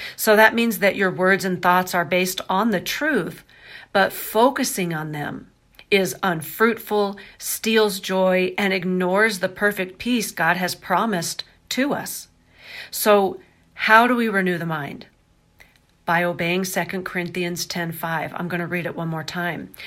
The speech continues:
"Casting down imaginations," that's our thoughts, "and every high thing," that could be thoughts, words, actions,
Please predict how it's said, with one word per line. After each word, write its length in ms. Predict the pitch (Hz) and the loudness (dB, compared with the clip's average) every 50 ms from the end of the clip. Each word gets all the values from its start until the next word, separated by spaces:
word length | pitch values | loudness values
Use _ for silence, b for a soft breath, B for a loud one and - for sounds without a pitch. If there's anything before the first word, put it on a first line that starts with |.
| B B B B B | B B B B B
"Casting 560 | - - 196 196 208 208 - 220 214 214 202 | 2 4 4 4 2 0 -2 -2 -2 -2 -2
down 420 | 165 180 170 175 190 202 208 202 - - | -2 0 2 2 2 2 0 -2 -4 -6
imaginations," 1040 | 180 175 160 160 156 - 170 170 160 151 147 - 175 170 196 233 269 - - - - | -6 -4 -4 -4 -4 -4 -6 -6 -4 -4 -4 -4 -4 -4 -4 -6 -6 -8 -10 -12 -10
that's 180 | - 160 - - | -8 -8 -6 -8
our 100 | 156 151 | -8 -8
thoughts, 580 | - - 165 151 156 196 226 - - - - - B B B B B B B B B | -8 -6 -6 -4 -4 -4 -6 -6 -10 -14 -16 -16 B B B B B B B B B
"and 240 | 202 196 190 - - | 0 0 0 0 2
every 380 | 196 190 202 185 208 226 233 | 4 4 4 4 4 2 2
high 460 | 233 226 - - 202 185 190 202 214 220 | 2 2 2 4 6 8 8 6 6 2
thing," 720 | 220 - - 208 190 170 165 156 180 220 262 294 294 - _ _ _ _ _ _ _ _ _ _ | -2 -4 -2 0 0 0 -2 -4 -4 -4 -6 -6 -8 -12 _ _ _ _ _ _ _ _ _ _
that 160 | - 196 190 | -2 -2 0
could 140 | 196 196 185 | -2 -4 -6
be 80 | - 156 | -6 -8
thoughts, 580 | - - 185 185 185 190 185 - - - - | -6 -4 -2 0 0 -2 -2 -6 -12 -12 -10
words, 420 | 170 170 170 170 170 175 170 - - - - | -8 -4 -4 -2 -4 -4 -6 -10 -14 -12 -8
actions, 720 | 151 156 170 165 - - - 180 170 170 170 165 165 - | -6 -6 -6 -4 -4 -4 -4 -4 -4 -4 -6 -8 -10 -14